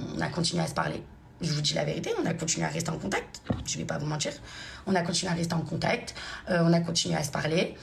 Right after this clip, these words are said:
Et du coup, euh, et du coup, voilà. Mais oui, je suis allée chez Kevin. Mais non, je n'ai pas dormi chez Kevin, clairement. Donc, euh, j'ai fait autre chose de ma vie. Mais en fait, moi, j'aimerais vous poser une question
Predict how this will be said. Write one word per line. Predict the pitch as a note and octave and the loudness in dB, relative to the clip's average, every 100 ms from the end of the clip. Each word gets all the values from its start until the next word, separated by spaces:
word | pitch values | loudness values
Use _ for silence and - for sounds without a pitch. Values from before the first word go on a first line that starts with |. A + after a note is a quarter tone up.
| - - - | -16 -16 -2
Et | G3 | 2
du | E3+ C#3+ | 2 2
coup, | - - G3 A#3+ | -2 0 2 6
euh, | E3+ D3+ C#3+ C#3+ D3 | 6 8 8 6 2
et | E3 | 0
du | E3+ | 0
coup, | - A#2+ | 0 0
voilà. | A2+ A#3+ - - - | 2 2 -2 -16 -2
Mais | F#3 E3+ D#3+ - - - | 4 4 4 -4 -16 -6
oui, | D#3 A#3+ E4 - | 2 2 2 0
je | |
suis | - | 4
allée | F3+ F3 | 4 4
chez | - | 2
Kevin. | - D3+ D3+ - - - | 2 4 4 2 -10 -2
Mais | F#3 E3+ | 4 6
non, | D3+ E3+ B3+ - | 6 6 4 0
je | - | 2
n'ai | G3+ | 4
pas | G3 | 4
dormi | F#3+ F#3+ | 2 2
chez | - | 0
Kevin, | - D3+ D3 - - | -2 -4 -4 -8 -4
clairement. | E3 E3 E3+ - - - - | 0 0 -4 -10 -10 -10 -6
Donc, | D3+ E3 D#3+ F3+ | 2 4 4 2
euh, | D#3+ D3+ | 4 6
j'ai | D#3 E3 | 4 4
fait | E3+ G#3 | 2 2
autre | A3 - | 2 4
chose | G#3+ F#3 | 2 4
de | F#3 | 4
ma | F3+ | 4
vie. | E3 - - - - - | 2 0 -8 -8 -6 2
Mais | C4+ | 4
en | |
fait, | F4+ F#4 | 4 2
moi, | B3+ B3+ E4 | 4 6 6
j'aimerais | B3 G#3+ | 4 4
vous | G3 | 2
poser | G3 A#3 | 2 6
une | D4 | 6
question | - G#3 - | 4 0 0